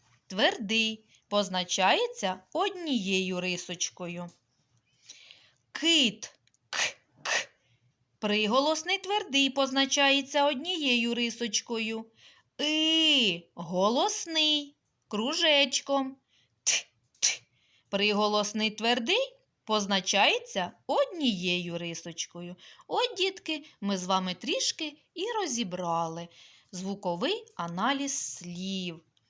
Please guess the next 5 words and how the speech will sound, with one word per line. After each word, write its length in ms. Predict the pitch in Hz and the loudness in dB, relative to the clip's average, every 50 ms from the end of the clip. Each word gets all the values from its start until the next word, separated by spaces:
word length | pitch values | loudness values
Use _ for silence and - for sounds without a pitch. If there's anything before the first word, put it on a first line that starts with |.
| _ _ _ _ _ _ | _ _ _ _ _ _
На 200 | 185 180 180 175 | -8 -4 -4 -4
цьому 540 | 175 - - - 165 180 220 339 494 494 440 277 | -6 -8 -12 -12 -6 -4 -4 -2 -2 -2 -2 0
заняття 520 | 302 254 233 220 214 208 208 - 190 175 | 0 0 2 2 0 -2 -2 -4 -4 -4
наше, 320 | 170 165 165 160 - - 170 | -4 -6 -8 -8 -8 -10 -12
дітки, 460 | 165 165 160 - - - 165 170 | -12 -14 -16 -16 -18 -20 -20 -20